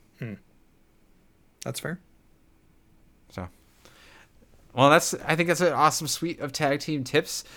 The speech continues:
Speaker 2: J W, do you have any other general parting wisdom for our listeners today?
Speaker 1: Respect Reggie.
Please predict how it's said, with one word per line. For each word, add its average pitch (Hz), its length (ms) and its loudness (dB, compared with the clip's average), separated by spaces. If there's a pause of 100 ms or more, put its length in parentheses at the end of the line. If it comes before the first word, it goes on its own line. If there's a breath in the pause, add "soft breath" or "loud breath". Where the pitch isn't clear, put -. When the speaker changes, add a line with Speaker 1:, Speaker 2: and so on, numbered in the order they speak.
(140 loud breath)
Speaker 2:
J 160 120 2
W, 151 220 6
do 151 80 -4
you 160 60 -2
have 156 200 4
any 143 240 0
other 143 300 4 (580 loud breath)
general 131 440 4
parting 131 460 2
wisdom 120 640 0 (140)
for 135 180 4
our 117 100 8
listeners 139 480 -2
today? 156 280 0 (1300)
Speaker 1:
Respect 139 520 4
Reggie. 135 400 -4